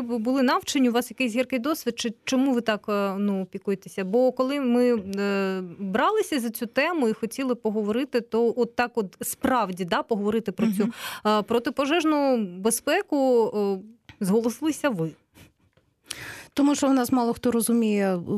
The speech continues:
Speaker 2: що з цього може вийти. Річ в тому, що я, е, поки вчи-, закінчувала свої два університети і ще попрацювала в авіації, е, я з авіаційної родини, і мене готували рятувати людей в Штатах Сполучених.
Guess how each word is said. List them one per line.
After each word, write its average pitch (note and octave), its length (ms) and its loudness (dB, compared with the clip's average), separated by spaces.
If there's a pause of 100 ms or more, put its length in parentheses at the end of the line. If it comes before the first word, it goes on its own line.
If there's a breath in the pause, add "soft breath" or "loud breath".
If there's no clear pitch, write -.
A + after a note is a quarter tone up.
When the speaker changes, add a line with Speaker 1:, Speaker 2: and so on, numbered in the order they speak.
(100)
Speaker 2:
що - 220 0
з - 100 -2
цього G#3+ 200 2
може G3+ 240 2
вийти. F#3 260 0
Річ G#3+ 180 0
в - 20 -10
тому, A3 260 2
що - 180 -2
я, G#3 180 2
е, F#3+ 40 -4 (640)
поки G#3+ 260 -2
вчи-, - 200 -4 (100)
закінчувала G3 640 0
свої G#3 240 0
два G3+ 180 2
університети G3+ 800 0
і F#3 40 0
ще - 140 -4
попрацювала F#3+ 600 0
в F#3 80 0
авіації, G3+ 600 -2 (840 loud breath)
е, F#3 200 0
я F3+ 220 0
з - 260 -4
авіаційної G3+ 640 2
родини, A3 680 2
і G#3 400 2
мене B3 220 4
готували A3+ 600 2
рятувати G#3+ 520 0
людей G3+ 300 0
в A3+ 60 -2
Штатах - 580 -4
Сполучених. E3 680 -6